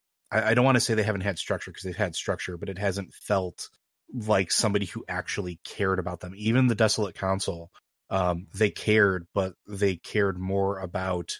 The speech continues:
mm, uh, not necessarily more, more about something other than the people, but it wasn't the same thing. That wasn't a singular person who they could look to and say,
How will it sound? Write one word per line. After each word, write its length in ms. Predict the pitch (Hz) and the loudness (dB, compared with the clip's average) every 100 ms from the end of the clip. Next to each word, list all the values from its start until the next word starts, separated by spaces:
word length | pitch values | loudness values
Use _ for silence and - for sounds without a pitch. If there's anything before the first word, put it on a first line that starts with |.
| _ _ _ _ 113 | _ _ _ _ -6
mm, 220 | 101 98 - _ _ _ - - | -6 -6 -14 _ _ _ -12 -10
uh, 120 | 101 92 90 _ _ _ | -12 -12 -16 _ _ _
not 140 | 123 139 | -2 0
necessarily 500 | 135 135 135 120 104 | 0 2 2 4 2
more, 260 | 107 113 _ _ | 2 -2 _ _
more 280 | 113 110 110 | -2 2 2
about 220 | 104 98 | 2 -2
something 280 | 113 101 101 | -2 -4 -2
other 200 | 101 95 | -2 0
than 220 | 95 92 | -2 -4
the 80 | 87 | -10
people, 400 | - 110 104 95 | -6 -4 -2 -2
but 140 | 95 | -4
it 100 | 90 | -4
wasn't 460 | 98 101 98 95 - _ _ _ 107 | -2 -2 -2 -6 -12 _ _ _ -2
the 60 | |
same 220 | 98 98 | 0 0
thing. 140 | 95 90 | -2 -4
That 100 | 95 | -2
wasn't 260 | 101 104 | -2 -2
a 80 | 98 | -4
singular 480 | 92 - 101 101 92 | -2 -2 0 0 -2
person 460 | - 98 90 101 90 | -2 -2 0 -4 -4
who 100 | 92 | -6
they 140 | 92 | -6
could 160 | 95 92 | -6 -4
look 280 | 95 - - | -4 -4 -8
to 340 | 90 87 85 - _ _ _ | -8 -8 -10 -18 _ _ _
and 180 | 98 90 | -2 0
say, 540 | - 101 92 90 87 | 0 0 0 -4 -6